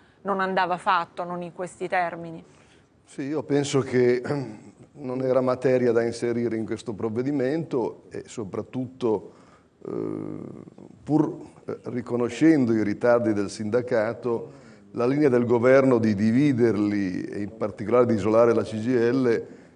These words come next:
Speaker 2: per iniziativa di Sacconi l'ho trovata assolutamente improvvida, semplicemente questo.
Speaker 1: L'articolo, sull'articolo otto la Lega non, non ha avuto nulla da dire?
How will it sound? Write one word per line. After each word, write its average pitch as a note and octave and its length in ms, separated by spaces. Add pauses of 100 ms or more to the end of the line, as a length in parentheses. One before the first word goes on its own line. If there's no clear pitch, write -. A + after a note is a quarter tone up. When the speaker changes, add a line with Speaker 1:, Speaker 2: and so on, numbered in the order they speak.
(680)
Speaker 2:
per A2 160
iniziativa A2 640
di G#2 100
Sacconi A#2 560
l'ho G2 120
trovata F2+ 680 (440)
assolutamente A2 800
improvvida, F#2+ 720 (160)
semplicemente G2+ 800
questo. - 460 (320)
Speaker 1:
L'articolo, A3+ 560
sull'articolo B3 680
otto A#3+ 380
la F#3+ 120
Lega G3 720 (500)
non, F#3 360
non F3 560
ha G3 40
avuto G3+ 300
nulla G3+ 320
da F#3+ 120
dire? F3+ 480